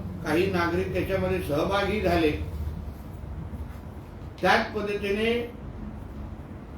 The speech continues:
जे, जे पण आदेश, जे पण संदेश आपल्याला आपल्या केंद्र सरकारकडून येतील, ते सगळे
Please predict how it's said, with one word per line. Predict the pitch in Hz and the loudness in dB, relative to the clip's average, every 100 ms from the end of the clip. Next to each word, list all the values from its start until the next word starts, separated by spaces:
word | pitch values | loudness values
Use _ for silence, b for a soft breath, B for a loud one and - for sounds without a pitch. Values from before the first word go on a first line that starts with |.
| - - - - | -12 -12 -10 0
जे, | 175 220 233 - - 165 | 4 6 4 0 -6 0
जे | 202 214 | 4 4
पण | 233 240 | 4 4
आदेश, | - 190 226 208 - - - - - - - - - - - - - - - - - - - - - - - - - - - - - - - - - - - - - - - 131 | 4 8 8 8 4 -8 -12 -14 -12 -12 -10 -12 -12 -12 -12 -6 2 2 2 -2 -10 -10 -10 -8 -10 -10 -12 -12 -12 -12 -10 -12 -12 -14 -12 -12 -12 -12 -12 -12 -12 -12 -6 2
जे | 202 - | 4 6
पण | 240 233 | 4 4
संदेश | 190 190 214 240 220 | 2 4 8 8 6
आपल्याला | 190 196 202 196 | 0 2 0 4
आपल्या | 208 - - 196 196 | 4 4 2 0 0
केंद्र | 190 185 214 180 | 0 0 0 2
सरकारकडून | 180 175 185 185 180 165 | 0 2 0 0 2 4
येतील, | 151 151 180 220 - - - - - - - - - - - - - - | 4 4 4 2 0 -8 -14 -14 -12 -12 -12 -12 -12 -12 -12 -12 -12 -4
ते | 185 - | -2 0
सगळे | 165 165 208 | 2 2 2